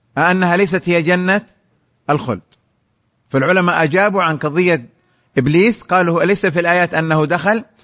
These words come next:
في الآيات أنه وسوس"، ويمكن أن يكون المعنى بحرمانه من دخول الجنة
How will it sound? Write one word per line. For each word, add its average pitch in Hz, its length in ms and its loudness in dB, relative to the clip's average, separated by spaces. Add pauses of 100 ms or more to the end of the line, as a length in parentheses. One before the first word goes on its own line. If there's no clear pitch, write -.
(180)
في - 120 -2
الآيات 180 380 0
أنه 170 300 0
وسوس"، 190 580 -2 (600)
ويمكن 185 420 2
أن 175 120 -2
يكون 185 320 -4
المعنى 175 500 -2
بحرمانه 165 680 -6
من 151 180 -14
دخول 175 360 -8
الجنة 196 520 -6